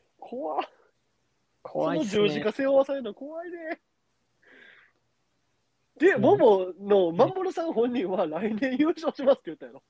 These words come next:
Speaker 2: うん。
Speaker 1: 怖っ。いやいや、それよ。なんか。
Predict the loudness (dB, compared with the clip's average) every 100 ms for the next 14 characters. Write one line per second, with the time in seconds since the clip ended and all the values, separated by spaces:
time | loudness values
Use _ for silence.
0 | _ -2 -2 -2 -10 -14 -18 _ _ _
1 | _ _ _ -14 -12 -8 -8 -8 -10 -12
2 | _ _ _ _ -16 -16 -18 -20 -20 _
3 | _ _ _ _ _ -20 -14 -10 -8 -8
4 | -10 -10 -12 -16 _ _ -20 -20 -20 -20